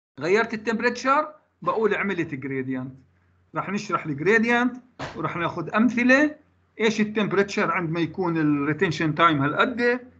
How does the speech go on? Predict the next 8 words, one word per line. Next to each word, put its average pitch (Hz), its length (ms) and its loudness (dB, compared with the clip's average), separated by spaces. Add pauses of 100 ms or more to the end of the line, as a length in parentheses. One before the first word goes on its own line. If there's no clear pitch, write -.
(120)
وايش 202 280 0
الريتنشن 175 560 -4
تايم 165 460 0 (420)
آه 170 360 4
لما 165 260 -2
تكون 151 300 -4
عندي 147 340 -2
التمبريتشر، 185 840 0